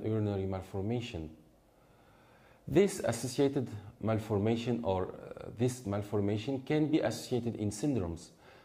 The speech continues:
like Vater or Vacters that are probably the best known. Vater for vertebral,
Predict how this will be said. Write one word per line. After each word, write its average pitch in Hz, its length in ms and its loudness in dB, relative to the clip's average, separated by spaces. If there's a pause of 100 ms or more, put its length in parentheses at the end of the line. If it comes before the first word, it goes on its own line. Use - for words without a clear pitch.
(140)
like 110 460 6
Vater 143 540 2
or 92 180 -2
Vacters 127 640 2 (200)
that 104 140 0 (120)
are 117 240 4
probably 131 520 2
the 107 120 2
best 104 360 -2
known. 107 320 2 (520)
Vater 127 500 4 (400)
for 95 380 0 (420)
vertebral, 107 800 4